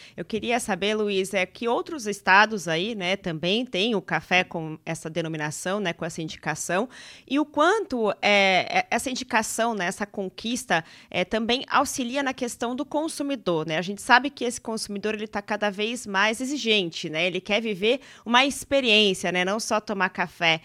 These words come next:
Então, o quanto, de fato, aí a gente ter essa questão que possibilita esses cafés, né, serem cada vez mais regionalizados, é, a-, auxilia esse, esse consumidor também na escolha de um café de qualidade?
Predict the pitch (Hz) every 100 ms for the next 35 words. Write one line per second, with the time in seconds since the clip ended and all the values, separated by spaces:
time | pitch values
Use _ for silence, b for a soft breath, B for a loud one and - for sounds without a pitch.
0 | B B 185 226 233 - 233 294 294 254
1 | - 208 208 202 190 202 190 220 220 -
2 | 233 294 262 254 220 196 - 202 196 208
3 | 220 - 233 277 254 247 240 185 170 B
4 | B 190 208 - 208 - 185 185 - 190
5 | 202 190 208 202 220 254 254 226 226 220
6 | 220 190 190 165 185 214 190 - B B
7 | - 196 - 196 - 220 - 269 294 381
8 | - 240 - 202 214 - 214 - 202 190
9 | 208 202 190 185 214 208 208 - - 202
10 | 226 214 196 196 190 202 202 180 - 180
11 | 170 156 - - -